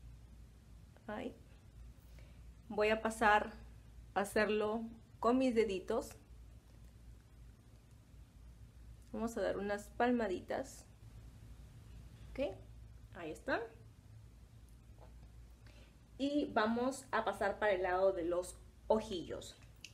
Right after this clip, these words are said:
Para el lado de los ojos, simplemente voy a estar usando esta sombra de aquí, de Colourpop.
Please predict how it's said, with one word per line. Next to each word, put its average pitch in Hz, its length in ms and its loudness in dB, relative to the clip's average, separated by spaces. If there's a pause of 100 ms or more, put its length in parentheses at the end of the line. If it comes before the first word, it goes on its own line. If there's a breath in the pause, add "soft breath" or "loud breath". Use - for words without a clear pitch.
(100)
Para 226 160 8
el 233 80 6
lado 311 240 8
de 294 60 2
los 220 200 0
ojos, 240 480 2 (580 loud breath)
simplemente 254 600 6
voy 226 160 6
a 220 40 4
estar 226 240 0
usando 220 720 2
esta 226 480 4
sombra 208 420 2
de 196 80 2
aquí, 233 320 0
de 190 180 4
Colourpop. 180 680 4